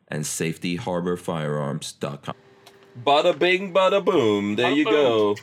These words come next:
Speaker 1: You guys should have heard these guys doing their best old dude impersonation here.
Speaker 2: Hey, bring your, hey, you little brat. Get over here. It's your turn to shoot and buy your way. Bring your mother there, the one with the cleavage. Get her over here.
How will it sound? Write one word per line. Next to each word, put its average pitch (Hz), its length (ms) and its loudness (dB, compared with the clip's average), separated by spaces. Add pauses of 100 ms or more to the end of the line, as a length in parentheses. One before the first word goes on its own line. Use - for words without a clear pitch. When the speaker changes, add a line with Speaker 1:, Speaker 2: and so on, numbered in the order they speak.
Speaker 1:
You 113 120 -6
guys 143 280 2
should 139 180 -2
have 110 120 -2
heard 123 240 -2
these 113 180 -4
guys 113 380 0
doing 110 300 0
their 101 160 0
best 107 400 -4
old 110 260 0
dude 98 480 -2
impersonation 90 960 -6
here. 85 440 -10
Speaker 2:
Hey, - 380 2
bring 302 220 0
your, 311 260 0
hey, 254 240 2
you 233 80 0
little 226 160 2
brat. 277 540 0
Get 311 160 2
over 277 180 4
here. 208 240 2
It's - 160 -4
your 269 140 0
turn 269 260 0
to 208 80 -2
shoot 254 300 -2
and - 80 -20
buy 247 160 0
your 233 160 0
way. 254 220 2
Bring 240 280 -2
your 262 180 2 (140)
mother 226 280 0
there, 170 180 2
the 156 140 -4
one 226 200 -2
with 233 120 -4
the 196 80 -2
cleavage. 220 520 -4
Get 226 240 -4
her 233 140 -2
over 190 180 -2
here. 135 320 -4